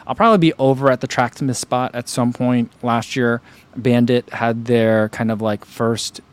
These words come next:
physical retail space. They did a, um, a pop-up collab space with Whalebone. Um, that was the first time I met any of the Bandit people out there. So, like, I'll prob-, like,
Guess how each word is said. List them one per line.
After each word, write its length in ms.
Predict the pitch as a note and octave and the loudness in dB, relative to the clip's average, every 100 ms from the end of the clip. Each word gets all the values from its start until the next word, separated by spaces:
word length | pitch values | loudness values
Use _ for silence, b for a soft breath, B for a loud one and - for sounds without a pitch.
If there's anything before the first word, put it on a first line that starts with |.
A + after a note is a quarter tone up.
| _ | _
physical 760 | B2+ A#2 B2 A#2+ A#2 A2+ A2+ A2 | -4 -2 -2 -2 0 0 -2 -2
retail 640 | A2+ A#2 A#2 A#2 A2+ A#2 - - | -2 -2 -2 0 0 -4 -10 -16
space. 460 | - - A#2 D3 - | -12 -2 0 0 -2
They 140 | A2 | -4
did 140 | A2 | -2
a, 280 | G#2 G#2 - | -2 -4 -4
um, 320 | A2 G2+ G2+ - B B B - | -6 -4 -8 -10 B B B -18
a 60 | |
pop-up 520 | - G#2+ G2+ A#2+ A2 - - | -6 -4 -4 -4 -6 -10 -16
collab 500 | - A2 G2+ G2+ A2 | -10 -6 -4 -6 -8
space 380 | - A#2+ A2+ A#2 | -6 -4 -4 -6
with 160 | G2+ | -8
Whalebone. 640 | F#2+ G2 G#2 B2 B2+ C3 B2+ B B B B B - | -6 -6 -2 0 0 -2 -6 B B B B B -10
Um, 680 | B2 A2 G#2+ G2+ G2+ F#2 - _ | -6 -4 -6 -6 -8 -12 -16 _
that 100 | - | -4
was 100 | A2 | -4
the 60 | - | -4
first 220 | A#2 G#2 | -8 -8
time 140 | A2+ G#2 | -6 -4
I 60 | |
met 220 | G#2 G2+ | -4 -6
any 140 | A2+ G2+ | -6 -6
of 60 | |
the 60 | G2 | -6
Bandit 340 | G2 G2 G#2+ | -8 -6 -6
people 360 | - B2+ C3+ A#2+ | -6 -8 -8 -8
out 240 | A#2 A#2 - | -6 -8 -4
there. 320 | B2 B2 A2 | -2 -2 -2
So, 220 | - C#3 | 0 2
like, 220 | C3 A#2+ G#2+ | 2 0 -4
I'll 140 | C3+ | -6
prob-, 340 | - E3 D#3 | -2 -2 -2
like, 160 | D3 | -2